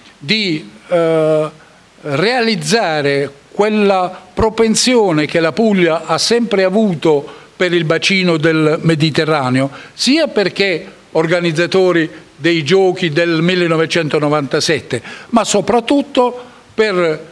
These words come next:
i Giochi del Mediterraneo che si svolgeranno, che ci avranno a Taranto nel duemilaventisei, e qui salutiamo,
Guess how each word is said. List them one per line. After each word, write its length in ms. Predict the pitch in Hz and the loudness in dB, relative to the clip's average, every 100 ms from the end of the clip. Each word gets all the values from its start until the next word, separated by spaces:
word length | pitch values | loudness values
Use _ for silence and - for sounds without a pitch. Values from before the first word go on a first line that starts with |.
| - | -8
i 140 | - 170 | -4 0
Giochi 320 | 220 214 202 | 0 0 0
del 160 | 180 | 2
Mediterraneo 800 | 180 180 196 240 233 185 208 220 | 0 0 0 0 0 0 2 0
che 160 | - 175 | 0 -2
si 180 | - 165 | -2 -2
svolgeranno, 720 | 139 170 165 175 185 151 131 | 0 0 2 0 0 0 0
che 180 | 156 127 | -2 -2
ci 80 | |
avranno 520 | 151 151 160 147 143 - | 0 0 0 0 -2 -4
a 140 | 175 | -4
Taranto 720 | - 202 180 139 135 131 139 131 - - | -2 -2 0 -2 -2 0 -2 -2 -14 -10
nel 200 | 165 180 | -4 -2
duemilaventisei, 1080 | 156 170 170 165 151 160 156 214 196 190 220 | 0 0 2 0 0 0 0 0 2 2 2
e 60 | 180 | 0
qui 140 | 180 | 0
salutiamo, 560 | 175 139 131 147 151 | 0 0 -2 0 0